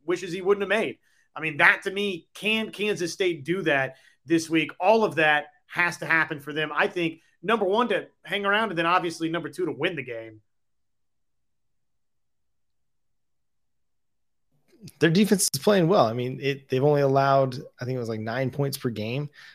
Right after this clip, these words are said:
Speaker 2: But again, you look at the competition that they've played, Tulane, South Dakota, Miss, uh, Missouri, who is not good this year. I mean, it's an S E C program, but, I mean, they might be one of the worst in the S E C this season.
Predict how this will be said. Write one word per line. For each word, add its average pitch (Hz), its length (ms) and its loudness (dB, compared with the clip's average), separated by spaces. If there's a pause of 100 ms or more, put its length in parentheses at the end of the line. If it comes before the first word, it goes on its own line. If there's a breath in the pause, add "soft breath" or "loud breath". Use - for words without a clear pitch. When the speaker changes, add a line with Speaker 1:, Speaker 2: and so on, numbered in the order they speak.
(160 loud breath)
Speaker 2:
But 143 60 6
again, 147 160 8
you 147 80 8
look 151 100 8
at 143 80 0
the 123 60 0
competition 143 560 2
that 113 120 -4
they've 110 200 -6
played, 113 340 -4 (220)
Tulane, 113 500 -2
South 113 340 0
Dakota, 113 560 -4 (440 soft breath)
Miss, 120 320 0
uh, 110 200 -4
Missouri, 117 520 2
who 120 140 0
is 107 160 -2
not 110 420 -4
good 110 200 -2
this 117 220 -2
year. 120 300 -2
I - 20 -6
mean, 104 140 -8
it's 104 140 -6
an 117 60 -4
S 113 160 0
E 113 40 -4
C 117 180 -2
program, 120 480 -2
but, 104 260 -4
I - 520 -20
mean, 101 240 -12 (160)
they 117 100 2
might 117 240 0
be 110 120 0
one 113 160 0
of 104 60 -4
the 101 60 -2
worst 120 420 2 (100)
in 143 80 2
the 151 100 6
S 143 160 4
E - 20 -2
C 151 180 0
this 147 200 2
season. 160 420 2